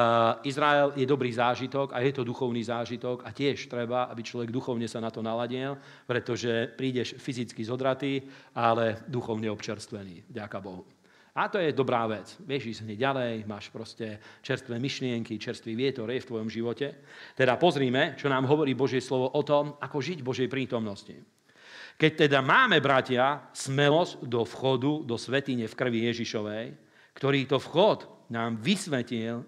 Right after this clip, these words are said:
ako cestu novú a živú cez oponu, to jest cez svoje telo, a veľkého kňaza nad domom Božím, pristupujme s pravdivým srdcom v plnej istote viery, majúc pokropené srdcia a tak očistené od zlého svedomia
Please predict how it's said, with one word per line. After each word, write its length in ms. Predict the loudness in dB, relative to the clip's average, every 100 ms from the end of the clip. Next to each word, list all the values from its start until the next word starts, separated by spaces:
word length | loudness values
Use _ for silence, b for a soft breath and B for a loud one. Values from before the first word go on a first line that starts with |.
| -10
ako 320 | -6 -6 -4
cestu 400 | -2 -2 -2 -4
novú 400 | 0 0 0 -2
a 80 | -4
živú 320 | -2 0 0
cez 200 | -2 -6
oponu, 560 | -4 -4 -4 -4 -4 -8 B B
to 80 | -2
jest 240 | -2 -2
cez 160 | -4 -4
svoje 320 | 0 0 0
telo, 400 | -2 -4 -4 -6 -10 B B
a 160 | -10 -4
veľkého 640 | 2 4 2 0 0 0
kňaza 400 | -2 -2 0 0
nad 160 | -2 -4
domom 320 | -4 -2 -2
Božím, 560 | -4 -6 -6 -8 -10 -16 _ b b b
pristupujme 800 | 0 0 2 2 2 2 0 0
s 140 | -2 -2
pravdivým 500 | 0 0 0 -2 -2
srdcom 480 | -4 -4 -4 -6 -6
v 100 | -2
plnej 320 | 2 4 2 0 -4
istote 340 | -2 -2 0
viery, 480 | -2 -2 -2 -6 -8 -12 B B B
majúc 360 | 2 4 2 2
pokropené 480 | 0 2 2 2 -2
srdcia 600 | -2 -4 -4 -4 -4 -4
a 40 | -4
tak 240 | -4 -2 0
očistené 600 | 0 0 -4 -4 -2 -4
od 120 | -2
zlého 280 | 0 0 -2
svedomia 680 | -2 -2 -2 -2 -4 -8